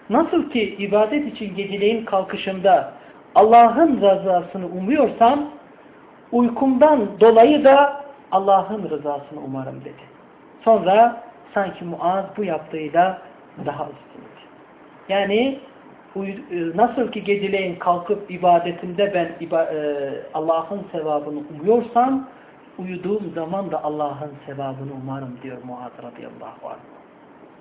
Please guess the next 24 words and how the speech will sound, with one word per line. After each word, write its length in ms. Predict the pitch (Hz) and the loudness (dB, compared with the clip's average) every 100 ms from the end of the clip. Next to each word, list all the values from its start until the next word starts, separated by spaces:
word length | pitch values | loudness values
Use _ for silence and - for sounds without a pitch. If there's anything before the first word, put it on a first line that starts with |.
| - | -6
Neden? 440 | 170 208 262 262 - - - - | 4 6 4 2 -10 -20 -20 -14
Çünkü 240 | 175 170 | -12 -10
insan 460 | 165 160 156 190 170 | -10 -10 -8 -10 -8
uyuyabilsin 760 | 165 165 165 139 156 - 247 277 | -6 -4 -6 -6 -12 -8 -4 -2
ki 420 | - 262 302 294 - | 0 0 0 -2 -4
ne 100 | 202 | -2
yapsın? 560 | 175 170 - 277 302 - - - | -2 -4 -2 -2 -2 -8 -18 -16
İbadetine 760 | 160 147 147 151 147 170 190 - | -10 -6 -6 -6 -12 -10 -8 -6
daha 220 | 151 254 | -4 -4
güzel, 440 | 180 156 156 135 135 - | -4 -6 -4 -4 -6 -8
daha, 360 | 156 190 151 - - - - | 0 0 0 -4 -20 -20 -12
e, 280 | 143 139 135 135 | -8 -6 -8 -10
kuvvetli 500 | 165 156 156 - 202 | -8 -4 -4 -6 -6
bir 120 | 170 | -6
şekilde 680 | - 147 - 160 190 233 233 - - | -6 -10 -10 -4 2 2 0 -12 -4
devam 360 | 147 151 143 135 | 0 2 0 -2
edebilsin. 460 | 135 143 135 - | -10 -12 -16 -18
İşte 240 | 196 226 220 | -6 0 2
ben 120 | 233 | 2
o 200 | 240 262 | -2 -6
uykumdan 540 | 208 214 202 226 220 | -8 -8 0 2 2
da 120 | 185 165 | 0 -4
diyor 120 | 156 | -4
Allah'tan 400 | 151 151 147 151 | -4 -4 -6 -10